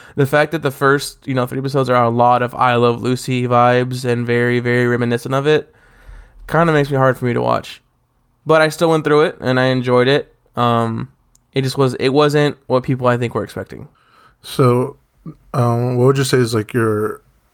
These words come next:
Speaker 2: worst liked, like, your most disliked movie then?
Speaker 1: From Marvel? <sighs> Oh, that's tough, man. There's,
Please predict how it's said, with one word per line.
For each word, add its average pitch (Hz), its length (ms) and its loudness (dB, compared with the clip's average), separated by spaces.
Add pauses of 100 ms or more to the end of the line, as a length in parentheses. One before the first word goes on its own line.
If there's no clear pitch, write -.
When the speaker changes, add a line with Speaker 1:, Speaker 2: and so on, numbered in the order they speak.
(640)
Speaker 2:
worst 113 580 2
liked, 117 380 -2 (140)
like, 107 240 -2
your 107 100 2
most 110 260 2
disliked 113 500 0
movie 107 280 2
then? 98 180 -2 (1160)
Speaker 1:
From 127 160 2
Marvel? 123 500 2 (960)
<sighs> - 340 -2 (480)
Oh, 127 280 -4
that's 135 240 -6
tough, 123 280 -4
man. 120 220 -4
There's, 135 400 -2